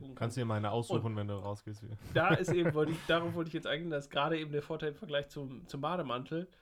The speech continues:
Speaker 2: Also eine fremde Brille einfach aufziehen ist halt, also zumindest bei meinen Werten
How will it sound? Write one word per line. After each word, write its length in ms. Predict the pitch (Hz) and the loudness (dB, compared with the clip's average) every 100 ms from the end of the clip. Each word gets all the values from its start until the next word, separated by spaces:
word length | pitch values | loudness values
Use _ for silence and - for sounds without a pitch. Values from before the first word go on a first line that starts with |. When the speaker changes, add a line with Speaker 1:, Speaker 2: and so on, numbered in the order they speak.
| _ _ | _ _
Speaker 2:
Also 140 | 135 | -10
eine 100 | 131 | -8
fremde 280 | 131 143 143 | -6 -4 -4
Brille 240 | 131 196 139 | -2 -2 -2
einfach 240 | 143 131 | -4 -4
aufziehen 420 | 80 131 - 151 | -4 -6 -8 -12
ist 160 | - - | -12 -8
halt, 220 | 135 135 - | -8 -8 -8
also 180 | 139 135 | -6 -4
zumindest 260 | 190 214 | -6 -4
bei 80 | 180 | -4
meinen 380 | 160 175 170 127 | -2 -2 -2 -4
Werten 480 | 123 101 170 175 | -2 -2 -4 -8